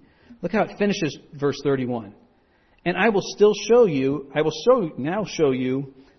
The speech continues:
a more excellent way." Well, what is that excellent way? Well, it's harmony and being content and living well with one another. And it's the way of love that we're looking at now in verse thirteen. Isn't it ama-, I mean, I, I love the way Scripture just kind of builds on itself,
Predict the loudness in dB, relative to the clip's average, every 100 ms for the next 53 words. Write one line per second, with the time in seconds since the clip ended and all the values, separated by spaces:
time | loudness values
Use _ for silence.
0 | _ -2 0 2 0 -2 -10 -8 -4 -4
1 | -4 -4 -6 -6 -14 -20 _ _ _ _
2 | _ _ _ _ _ -8 -4 -2 -2 -2
3 | -4 -6 -10 -8 -8 -6 -6 -8 -12 -20
4 | _ _ _ -8 -6 -6 -10 -12 -8 -6
5 | -6 -10 -18 _ _ _ _ -10 -8 -4
6 | -4 -4 -6 -10 -8 -6 -6 -6 -6 -4
7 | -4 -4 -4 -6 -8 -8 -10 -10 -10 -18
8 | _ -6 -6 -6 0 2 2 0 0 0
9 | 0 -2 -4 -14 -10 -4 -4 -4 -6 -6
10 | -6 -8 -8 -8 -6 -8 -8 -10 -8 -8
11 | -8 -10 _ _ _ _ _ _ _ -6
12 | -2 2 2 2 0 -4 -12 -10 -8 -6
13 | -4 -4 -6 -8 -8 -10 -14 -12 -12 -12
14 | -10 -8 -6 -8 -10 -12 -14 -14